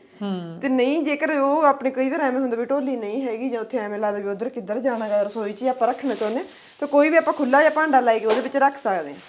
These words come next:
Speaker 2: ਤੇ ਆਪਾਂ ਹੁਣ ਜਿਵੇਂ ਆਟੇ 'ਚ ਰੱਖ ਕੇ ਉਹਨੇ ਵੀ ਐਵੇਂ ਹੁੰਦਾ ਵੀ ਕੱਪੜਾ ਵੀ ਨਾ ਲਿਬੜ ਜੇ, ਤੇ ਆਪਾਂ ਲਿਫਾਫਾ ਯੂਜ਼ ਕਰ ਸਕਦੇ ਹਾਂ ਜੀ। ਜਿਵੇਂ ਆਹ ਲਿਫਾਫੇ 'ਚ ਪਾ ਲਿਆ ਜੀ ਆਪਾਂ।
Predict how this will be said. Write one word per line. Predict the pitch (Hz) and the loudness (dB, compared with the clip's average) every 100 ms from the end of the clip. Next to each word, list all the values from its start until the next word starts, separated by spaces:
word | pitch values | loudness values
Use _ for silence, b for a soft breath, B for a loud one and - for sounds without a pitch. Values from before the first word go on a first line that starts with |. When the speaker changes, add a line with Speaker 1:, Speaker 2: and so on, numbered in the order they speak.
| - | -8
Speaker 2:
ਤੇ | 233 | 0
ਆਪਾਂ | 226 247 | 0 2
ਹੁਣ | 233 | -2
ਜਿਵੇਂ | 226 220 | -2 0
ਆਟੇ | 220 220 | 0 -2
'ਚ | 220 | 0
ਰੱਖ | 226 - | 2 2
ਕੇ | 269 | 0
ਉਹਨੇ | 220 214 | -2 -2
ਵੀ | 208 | -2
ਐਵੇਂ | 208 208 | -2 -4
ਹੁੰਦਾ | 220 208 | -6 -4
ਵੀ | 196 | -4
ਕੱਪੜਾ | 214 208 202 | -4 -4 -2
ਵੀ | 202 | -2
ਨਾ | 247 | 0
ਲਿਬੜ | 254 208 208 | 0 0 -2
ਜੇ, | 262 - B B B | -4 -8 B B B
ਤੇ | 240 | 0
ਆਪਾਂ | 233 247 | 2 4
ਲਿਫਾਫਾ | 262 262 233 220 | 2 4 4 4
ਯੂਜ਼ | 208 214 240 | 0 -2 0
ਕਰ | 262 | 2
ਸਕਦੇ | 226 214 190 170 | 2 0 -4 -4
ਹਾਂ | 170 | -8
ਜੀ। | 170 | -8
ਜਿਵੇਂ | 180 190 | -6 -4
ਆਹ | 214 | -4
ਲਿਫਾਫੇ | 226 202 196 202 | -2 -2 -2 -2
'ਚ | 196 | -4
ਪਾ | 196 185 | 0 0
ਲਿਆ | 180 | 0
ਜੀ | 180 | 0
ਆਪਾਂ। | 190 - | -2 -2